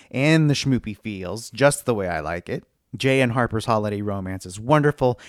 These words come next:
and achingly sweet in the best possible way. I also happened to read another Fake Boyfriend book recently, and that was the latest by Jay Northcote, Operation Fake Relationship. In this story,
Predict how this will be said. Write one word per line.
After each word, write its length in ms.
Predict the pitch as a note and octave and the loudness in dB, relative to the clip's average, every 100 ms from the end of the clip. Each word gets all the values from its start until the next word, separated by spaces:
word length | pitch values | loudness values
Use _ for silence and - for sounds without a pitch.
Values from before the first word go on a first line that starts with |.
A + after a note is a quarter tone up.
| - | -6
and 160 | C3+ - | -6 2
achingly 580 | A3+ A#3+ F3 C3+ G#2+ F#2+ | 2 2 2 0 0 -4
sweet 340 | - G#2+ G#2 | -8 -10 -8
in 140 | A2 | -10
the 80 | G#2 | -10
best 440 | - A#2 A2+ - - | -8 -6 -6 -8 -14
possible 640 | - G2 F2 F2+ E2 D#2 - F#2+ | -10 -10 -10 -12 -12 -16 -18 -16
way. 460 | - - - _ _ - - | -14 -14 -18 _ _ -20 -12
I 120 | A2 C3 | 0 2
also 280 | G#3 - | 4 4
happened 260 | D3+ A#2+ A#2 | 2 2 -2
to 60 | G#2+ | -4
read 200 | G#2+ G#2 | -6 -2
another 280 | B2 D#3+ | 0 0
Fake 200 | - G#2 | 0 -4
Boyfriend 440 | G2+ G#2 F#2 F#2+ F#2+ | -4 -8 -8 -10 -10
book 180 | G2+ - | -12 -12
recently, 560 | F#2+ - D2+ F#2+ A2+ - - - | -16 -14 -12 -10 -10 -10 -18 -6
and 120 | B2 | 0
that 140 | C#3 E3 | 2 2
was 120 | E3 | 0
the 80 | C#3 | 0
latest 340 | A2+ G#2+ - | 0 -2 -2
by 140 | A#2 | -2
Jay 240 | A2 G2+ G2 | 0 -4 -6
Northcote, 560 | F#2+ F#2+ - B2 C#3+ - _ _ | -8 -10 -8 -4 -4 -4 _ _
Operation 680 | A#2+ C3 C#3 G#2 G#2+ B2+ B2+ - | 0 0 0 -2 -4 -4 -4 -6
Fake 280 | G2+ - _ A2+ | -10 -12 _ -6
Relationship. 800 | B2 B2 D#3+ C3+ A2+ - - - | -2 0 0 -2 -4 -6 -14 -12
In 220 | G#2+ B2 | -4 2
this 180 | A#3 - | 2 0
story, 540 | - G2+ E2+ E2+ | -4 -6 -6 -8